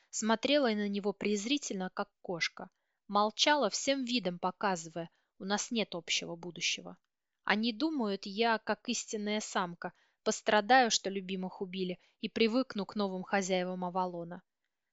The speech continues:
Лев слегка ощерился, и ему не нравилась правда в моих глазах.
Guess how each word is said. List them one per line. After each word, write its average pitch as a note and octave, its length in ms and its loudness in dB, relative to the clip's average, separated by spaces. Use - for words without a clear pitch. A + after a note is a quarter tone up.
Лев A#3+ 200 6
слегка A3+ 500 2
ощерился, G3 720 0
и G#3+ 80 -6
ему A#3+ 240 0
не C#4+ 140 0
нравилась G3 500 4
правда F3 400 2
в E3 80 -14
моих F3 240 -10
глазах. F3 540 -10